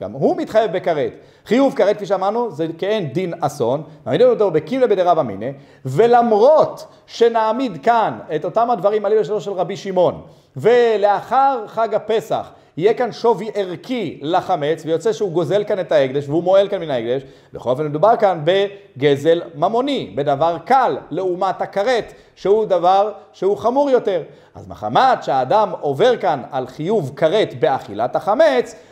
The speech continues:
לכן הוא יהיה פטור ממעילה, וזה, אליבא דאש אומרים, שאומרים לא מעל, כשיטתו של רבי נחונא בן הקנה, שדנים את האדם בקימלה בדרבא מיניה. רש"י כאן שולל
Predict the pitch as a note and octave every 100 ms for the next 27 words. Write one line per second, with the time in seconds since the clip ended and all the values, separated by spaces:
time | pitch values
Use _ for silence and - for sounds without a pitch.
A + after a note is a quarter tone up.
0 | _ F3+ A3+ - C#4 C4 A#3+ G3 G#3 A#3
1 | A#3 B3 - D4 B3+ B3 A#3 - E3 A3+
2 | G#3+ A3+ A3+ F3 C3+ C3 - - A#2+ A#2+
3 | A3+ B3+ G#3 - A2 C#3 D#3+ F3+ F#3+ A3
4 | D4+ A#3 G#3 B3 A#3+ G#3 G3+ A#3 A3+ A3+
5 | A#3+ A3+ F3+ C3+ A2+ E3 B3 E3+ D3 G3
6 | F#3+ A3 A#3 A3+ C#4 C4+ B3 - - D#3
7 | G#3+ A#3+ G3 A3 A#3 A3 - - - -
8 | A3 G3+ G3 C#3 D#3 D#3 D#3 C#3 G#2 -
9 | - _ D#3 A#3 A#3 G#3+ D#3 - D#3 G#3+
10 | F3